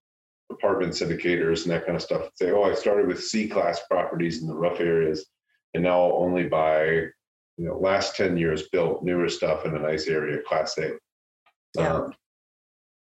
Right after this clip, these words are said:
Speaker 1: and it's typically the same for smaller real estate investors too. I know a guy who bought after the crash, he bought all over in the, the worst areas he could find. Actually, a guy who bought a bunch in,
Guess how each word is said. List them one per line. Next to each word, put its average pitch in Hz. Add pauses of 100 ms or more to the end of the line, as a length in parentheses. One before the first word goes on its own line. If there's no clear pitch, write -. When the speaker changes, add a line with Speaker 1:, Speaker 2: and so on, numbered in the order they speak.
(160)
Speaker 1:
and 95
it's 95
typically 165
the 107
same 90
for 78
smaller -
real 76
estate -
investors 76
too. 101
I 95
know 104
a 92
guy 87
who 87
bought 85 (840)
after 98
the 92
crash, 92
he 107
bought 95
all 95
over 92
in 87
the, 80 (320)
the 98
worst 98
areas 90
he 95
could 85
find. 87
Actually, 87
a 95
guy 90
who 90
bought 87
a -
bunch 90
in, 82